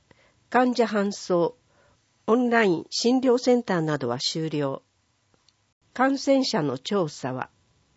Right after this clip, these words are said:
全数把握を終了し、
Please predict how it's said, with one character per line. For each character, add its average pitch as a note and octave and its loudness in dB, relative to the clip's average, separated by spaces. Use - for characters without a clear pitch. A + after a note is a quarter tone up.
全 A#3+ 2
数 A#3 4
把 G#3+ -2
握 D#3+ -2
を C3+ 0
終 E3+ -6
了 D3+ -2
し、 - -10